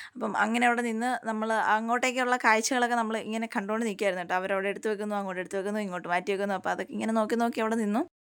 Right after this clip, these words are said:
വിശപ്പ് കൂടിയിട്ടാന്ന് തോന്നുന്നു എന്തൊക്കെയോ ഞാനവിടെ പറഞ്ഞുകൊണ്ട് നിൽക്കുമായിരുന്നു. ഒന്നും പറയണ്ട, അവിടെ നിൽക്കുന്ന ആ സമയം നമ്മുടെ വിശപ്പ് ഇങ്ങനെ കൂടി കൂടി കൂടി വിശപ്പിൻ്റെ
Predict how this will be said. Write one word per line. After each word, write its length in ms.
വിശപ്പ് 360
കൂടിയിട്ടാന്ന് 520
തോന്നുന്നു 260
എന്തൊക്കെയോ 360
ഞാനവിടെ 360
പറഞ്ഞുകൊണ്ട് 420
നിൽക്കുമായിരുന്നു. 500
ഒന്നും 280
പറയണ്ട, 260
അവിടെ 160
നിൽക്കുന്ന 320
ആ 80
സമയം 320
നമ്മുടെ 260
വിശപ്പ് 380
ഇങ്ങനെ 220
കൂടി 260
കൂടി 240
കൂടി 320
വിശപ്പിൻ്റെ 640